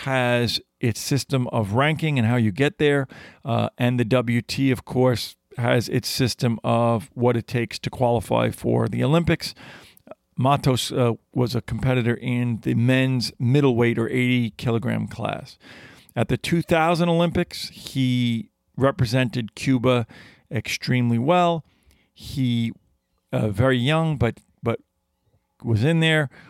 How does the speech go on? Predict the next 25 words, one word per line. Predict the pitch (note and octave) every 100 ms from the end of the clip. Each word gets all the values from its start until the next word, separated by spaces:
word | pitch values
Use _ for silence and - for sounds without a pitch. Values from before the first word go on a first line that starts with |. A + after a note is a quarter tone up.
| _
won | A#2 B2
a | A#2+
gold | A#2 A2 G#2
medal | D3+ F3
for | C#3+ D3+
Cuba, | - D3+ C3 C#3 C3 - - _ _ _ _ -
represented, | A#2 A2+ A#2+ A2+ B2+ C3 C3+ B2+ A2 - _ _ _
and | A#2+ A2+ A2+ A2+ G#2+ - _ _ _ _ _ _ _ _ -
really | C#3 D3+ C3+ C3 B2 - _ _ _ _ _ _ _
came | - D3+ C#3+
home | B2+ C3+ B2+ B2
as | A#2+ A#2+ A#2+ A2+
a | A2
hero. | G#2+ G2+ - - _ _ -
In | -
two | F#3+
thousand | G3+ E3+ D3 C3
and | A2
four | - F3+ F3 F3 D#3 _ _ _ _ _ - _ _ _ _ _ _ _ _ _
Summer | - F3+ D#3+ D#3
Olympics, | D#3+ D3 E3 - - _ _ _
he | _ - D3+ C3+
didn't | B2+ D#3+ C3
have | B2+ D3+ C#3
as, | A#2+